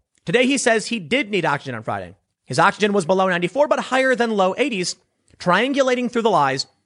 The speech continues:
moderate to severe covid nineteen is the implication." I think it's a fair take. I really do.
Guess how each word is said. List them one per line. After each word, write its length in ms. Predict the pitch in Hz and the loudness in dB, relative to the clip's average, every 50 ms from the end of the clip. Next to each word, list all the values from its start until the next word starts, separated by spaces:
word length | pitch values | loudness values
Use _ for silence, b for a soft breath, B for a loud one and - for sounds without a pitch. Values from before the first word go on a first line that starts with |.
| _ - | _ -10
moderate 460 | 123 135 139 147 170 190 190 - - | -4 0 2 2 2 2 0 -2 -4
to 60 | 170 | -6
severe 300 | 156 170 147 147 139 139 | -6 -4 -2 0 -2 -2
covid 380 | 135 - - 190 208 196 220 175 | -2 0 -2 0 0 0 -2 -2
nineteen 460 | 165 170 175 127 - 160 147 143 139 | -2 -2 -4 -4 -8 -8 -6 -6 -6
is 120 | 127 127 | -6 -6
the 120 | - 123 110 | -6 -6 -8
implication." 600 | 117 - 120 117 - 123 110 - - 90 85 - _ _ _ _ _ _ _ _ _ _ _ _ _ - - _ - | -8 -10 -10 -6 -6 -6 -6 -6 -8 -10 -14 -16 _ _ _ _ _ _ _ _ _ _ _ _ _ -20 -10 _ 0
I 100 | 202 233 | 0 0
think 160 | - 302 294 | 2 0 0
it's 100 | 285 - | 0 0
a 40 | 190 | 0
fair 220 | - 208 185 175 | 2 2 0 0
take. 340 | - - 147 185 - - _ _ _ - | 0 -4 -6 -6 -8 -12 _ _ _ -6
I 60 | 156 | -4
really 240 | 147 156 156 151 135 | -2 0 -2 -2 -2
do. 220 | 139 139 165 180 | -4 -4 -4 -6